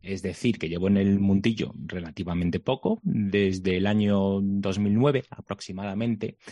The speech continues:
Y empecé en este mundillo, pues, con los juegos clásicos como Carcassonne, Aventureros al Tren, Catán, que son los juegos que en una conversación normal, pues, alguien te puede ya,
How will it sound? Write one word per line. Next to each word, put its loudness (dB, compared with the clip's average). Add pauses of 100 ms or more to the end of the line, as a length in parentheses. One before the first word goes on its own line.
(440)
Y 2
empecé 0
en 4
este 2
mundillo, 4
pues, 2
con 2
los 2
juegos 0
clásicos 0
como 0
Carcassonne, -2
Aventureros -4
al -8
Tren, 2
Catán, -6
que -4
son 0
los 0
juegos 0
que -2
en 0
una 2
conversación 2
normal, 0
pues, -8
alguien 2
te 0
puede 2
ya, -2